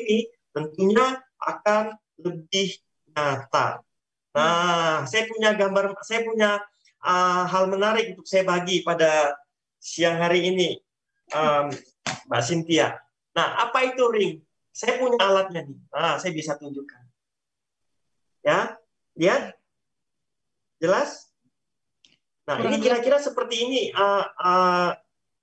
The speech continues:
Speaker 1: alat yang kita sebut sebagai ring atau cincin itu. Nah, pembuluh darah manusia itu ukurannya ya lebih kurang dua setengah sampai,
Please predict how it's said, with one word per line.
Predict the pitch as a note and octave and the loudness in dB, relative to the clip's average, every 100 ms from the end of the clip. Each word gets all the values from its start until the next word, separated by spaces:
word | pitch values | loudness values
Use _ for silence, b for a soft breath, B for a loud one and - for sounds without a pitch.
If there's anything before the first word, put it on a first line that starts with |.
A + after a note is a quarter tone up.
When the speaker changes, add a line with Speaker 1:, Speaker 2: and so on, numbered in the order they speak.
| _ _ _ _ E3+ | _ _ _ _ 0
Speaker 1:
alat | F#3+ F#3+ | 2 2
yang | G3 F#3+ | 0 0
kita | F#3 | -2
sebut | F3+ F3 F#3 F3 | -2 -2 -2 0
sebagai | E3+ E3+ F3 | 0 2 2
ring | F#3+ E3 | 4 2
atau | D#3+ E3+ | 0 -2
cincin | E3+ E3+ E3+ D#3+ | -2 -6 -2 -4
itu. | D#3 D3 C#3 _ _ _ - | -4 -12 -16 _ _ _ 0
Nah, | E3+ | 2
pembuluh | A3+ A3 A#3 A#3 | 2 0 0 4
darah | A#3 A#3+ A#3+ - | 4 4 0 0
manusia | A3 A#3 A#3 A#3+ A#3 | -2 -4 -2 0 0
itu | A#3 | 0
ukurannya | D4+ - B3 A#3+ B3+ D4+ | -6 -2 0 2 2 2
ya | A#3+ G3+ | 2 2
lebih | G3 G3+ | 0 -4
kurang | A3 B3+ C4+ | 0 0 2
dua | G3 G3 | 2 2
setengah | F#3 - F#3 A#3+ | 0 -8 -4 -4
sampai, | C4 G3 F#3 F#3 | -2 -4 -2 -4